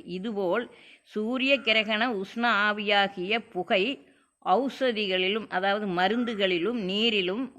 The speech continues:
பா-, உலகத்திலும், பொ-, மலைகளிலும் உள்ள திரவ சக்தியை கிரகித்து வாயுமண்டலத்தில் சேர்த்து மேலும் கீழும் உஷ்ணம் நிரம்ப மத்தியில் உள்ள திரவ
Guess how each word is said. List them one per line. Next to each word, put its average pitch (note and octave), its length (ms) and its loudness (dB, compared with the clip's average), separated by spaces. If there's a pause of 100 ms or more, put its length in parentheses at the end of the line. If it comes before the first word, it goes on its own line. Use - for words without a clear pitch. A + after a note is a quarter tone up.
(320)
பா-, F#3+ 280 2
உலகத்திலும், G#3 720 -2 (640)
பொ-, F#3 240 2
மலைகளிலும் G3 920 2
உள்ள G3 280 -2
திரவ F3+ 380 0
சக்தியை G3 480 -6 (120)
கிரகித்து F#3 560 -4 (160)
வாயுமண்டலத்தில் F#3+ 1080 0
சேர்த்து F#3 440 -2 (520)
மேலும் A#3+ 680 2
கீழும் A#3 580 0
உஷ்ணம் A3 460 -2
நிரம்ப F3 400 0 (240)
மத்தியில் A#3+ 540 -4
உள்ள G#3+ 380 2
திரவ F#3 400 2